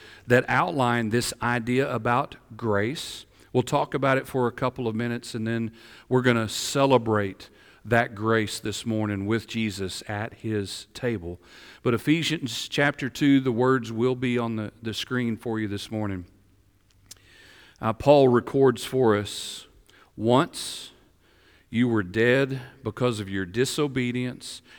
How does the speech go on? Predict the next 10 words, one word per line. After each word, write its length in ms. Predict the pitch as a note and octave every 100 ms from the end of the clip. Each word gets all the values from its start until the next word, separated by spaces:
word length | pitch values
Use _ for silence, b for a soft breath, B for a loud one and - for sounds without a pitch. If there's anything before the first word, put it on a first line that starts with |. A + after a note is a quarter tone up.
| -
and 220 | A#2 A2
your 100 | A2+
many 280 | A2 A2+ A2
sins. 680 | - A#2+ A#2+ G2+ F2+ - - B B
You 160 | - A#2
used 420 | A2 E3 F#3+ -
to 100 | D3+
live 460 | C#3 C3 D#3+ E3+ E3+
in 160 | D#3
sin, 520 | D3+ - D3 A2 F#2+